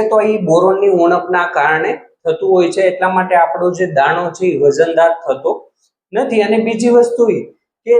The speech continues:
જે પણ આપણો જે મગફળીનો છોડ છે એ ખોરાક બનાવે છે એ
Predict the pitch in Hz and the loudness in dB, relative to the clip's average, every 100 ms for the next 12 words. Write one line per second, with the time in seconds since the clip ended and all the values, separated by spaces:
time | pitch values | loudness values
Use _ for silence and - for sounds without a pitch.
0 | 185 - 180 190 190 220 220 220 220 - | 0 0 0 0 0 2 2 2 -2 -2
1 | 165 - 202 202 208 180 170 - - 190 | -2 0 2 4 4 2 -2 -2 0 2
2 | 196 196 196 190 180 180 - 190 185 - | 4 2 0 0 2 2 0 0 0 -4
3 | - 175 175 180 - 139 143 180 185 170 | -2 0 2 2 0 0 0 0 2 2
4 | 143 - - - _ _ | 2 0 -4 -8 _ _